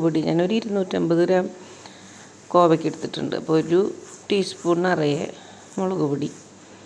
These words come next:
അതുപോലെ തന്നെ ഒരു അര ടീസ്പൂൺ മഞ്ഞൾപ്പൊടി, പിന്നെ ആവശ്യത്തിന് ഉപ്പ്, ഒരു ടീസ്പൂൺ തന്നെ ഉപ്പ് ആവശ്യം വന്നിട്ടുണ്ട്. അപ്പോൾ ഇതെന്നിട്ട് നല്ലപോലെ മിക്സ് ചെയ്ത് വെക്കുക.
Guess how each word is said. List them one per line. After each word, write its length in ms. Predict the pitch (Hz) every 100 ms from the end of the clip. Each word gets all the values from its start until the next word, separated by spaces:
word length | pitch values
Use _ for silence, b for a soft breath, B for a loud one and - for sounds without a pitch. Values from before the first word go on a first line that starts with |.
| B B 165
അതുപോലെ 300 | 165 160 156
തന്നെ 220 | 165 156 165 - - - - -
ഒരു 100 | 170 180
അര 120 | 175 160 -
ടീസ്പൂൺ 420 | 185 180 - 156 - - - - 196
മഞ്ഞൾപ്പൊടി, 540 | 196 160 - 143 - - - - - -
പിന്നെ 200 | - 165 190
ആവശ്യത്തിന് 460 | 185 165 151 151 160
ഉപ്പ്, 140 | 165 - -
ഒരു 120 | 180 190
ടീസ്പൂൺ 380 | 214 208 - 185 180
തന്നെ 140 | 175 180
ഉപ്പ് 220 | 180 165
ആവശ്യം 280 | 160 156 151 151
വന്നിട്ടുണ്ട്. 380 | 147 143 135 - B B B B B B B B -
അപ്പോൾ 200 | - 185 233 -
ഇതെന്നിട്ട് 320 | 190 185 240 262
നല്ലപോലെ 440 | 226 170 165 160 180
മിക്സ് 240 | 185 - 160
ചെയ്ത് 220 | 147 139
വെക്കുക. 260 | 135 -